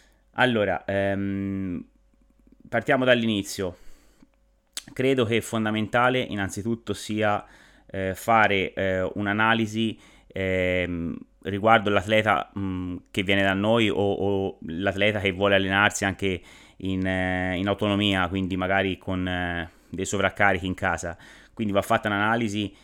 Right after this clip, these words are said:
in base a quello che è il background dell'atleta, eventuale nel mondo della pesistica tradizionale, ok? O della pesistica olimpica.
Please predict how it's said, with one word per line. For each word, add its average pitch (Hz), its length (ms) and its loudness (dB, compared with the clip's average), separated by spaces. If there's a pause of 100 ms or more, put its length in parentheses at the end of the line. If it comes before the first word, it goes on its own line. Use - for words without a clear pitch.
(120)
in 98 180 -2
base 107 240 4
a 95 60 -2
quello 101 240 -2
che 101 120 0
è - 20 6
il 101 140 2
background 98 460 2
dell'atleta, 101 680 2
eventuale 98 840 2 (300)
nel 98 580 4
mondo 98 340 0
della 95 180 0
pesistica 92 520 -4
tradizionale, 90 880 -2
ok? 95 320 0
O 92 80 0
della 95 200 2
pesistica 92 420 -8
olimpica. 85 560 -10